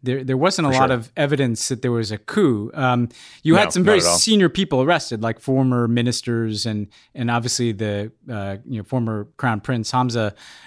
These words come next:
Speaker 1: uh, put under house arrest of sorts. But there was no in-, indication that the military was involved, no indication that there was, like, a plot. If there was,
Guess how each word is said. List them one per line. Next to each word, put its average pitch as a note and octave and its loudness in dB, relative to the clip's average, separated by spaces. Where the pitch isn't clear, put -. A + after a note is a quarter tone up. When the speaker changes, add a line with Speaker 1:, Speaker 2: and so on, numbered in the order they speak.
Speaker 1:
uh, A#2+ 0
put C3 -4
under A2+ 0
house D3 0
arrest A#2+ -2
of G#2+ -10
sorts. A2+ -6
But D#3+ 4
there E3+ 6
was D#3 4
no G3+ 4
in-, F#3+ -4
indication D#3 2
that B2+ 0
the A#2 -4
military D3+ 2
was D3 -2
involved, C#3+ 2
no C#3 2
indication C3+ -2
that A2 -4
there A#2+ -2
was, A2+ 0
like, A2+ -4
a A#2+ -14
plot. C3+ 0
If C3 -8
there C3 0
was, D#3+ 2